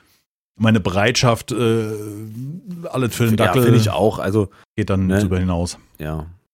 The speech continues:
Speaker 2: Ist jetzt nicht so, dass ich jetzt Leute kennen würde, die jetzt einen Dreck am Stecken haben oder sowas, aber ich
Speaker 1: Nee,
Speaker 2: glaub,
Speaker 1: nee,
Speaker 2: das
Speaker 1: es, es geht einfach nur, ich
Speaker 2: da geh ich bei dir auch von aus,
Speaker 1: will jetzt nicht
Speaker 2: ehrlich
Speaker 1: dann
Speaker 2: gesagt.
Speaker 1: irgendwie,
Speaker 2: Aber
Speaker 1: äh, die Familie durchleuchten lassen, nur weil
Speaker 2: Ja,
Speaker 1: ich da für
Speaker 2: deswegen.
Speaker 1: den Kunden irgendwie,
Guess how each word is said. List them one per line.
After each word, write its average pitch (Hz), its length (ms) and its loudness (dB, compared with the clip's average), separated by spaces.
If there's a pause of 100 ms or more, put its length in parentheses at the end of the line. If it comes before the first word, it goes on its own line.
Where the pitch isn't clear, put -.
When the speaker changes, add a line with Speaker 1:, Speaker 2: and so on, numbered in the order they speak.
(140)
Speaker 2:
Ist - 60 -14
jetzt 92 160 -6
nicht 92 100 -2
so, 104 120 0
dass 85 160 -2
ich 90 40 -10
jetzt 85 200 -6
Leute 87 240 -4
kennen 90 280 -6
würde, 87 180 -6
die 85 60 -4
jetzt 80 160 -6
einen 82 300 -10
Dreck 82 240 -10
am 90 80 -4
Stecken 82 320 -10
haben 80 140 -6
oder 76 160 -8
sowas, 78 280 -10
aber 85 180 -8
ich 110 40 2
Speaker 1:
Nee, 139 120 6
Speaker 2:
glaub, 92 120 0
Speaker 1:
nee, 120 160 2
Speaker 2:
das 78 240 -8
Speaker 1:
es, - 60 -12
es 98 160 -8
geht 107 120 0
einfach 101 200 0
nur, 110 160 4
ich 90 120 -2
Speaker 2:
da 95 120 -2
geh 95 160 0
ich 90 100 -4
bei 98 100 2
dir 87 200 0
auch 87 100 -6
von 98 140 -4
aus, 98 440 -2
Speaker 1:
will 110 140 4
jetzt 110 180 2
nicht 90 240 0
Speaker 2:
ehrlich 107 200 4
Speaker 1:
dann 101 220 2
Speaker 2:
gesagt. 90 200 -6
Speaker 1:
irgendwie, 107 360 0
Speaker 2:
Aber 101 240 -2
Speaker 1:
äh, 101 40 -4
die 101 140 -4
Familie 123 320 2
durchleuchten 95 500 -2
lassen, 90 280 -2
nur 95 180 0
weil 92 100 0
Speaker 2:
Ja, 92 60 -2
Speaker 1:
ich 87 80 0
da 95 140 2
für 92 40 2
Speaker 2:
deswegen. 101 140 2
Speaker 1:
den 104 60 2
Kunden 113 280 4
irgendwie, 101 540 2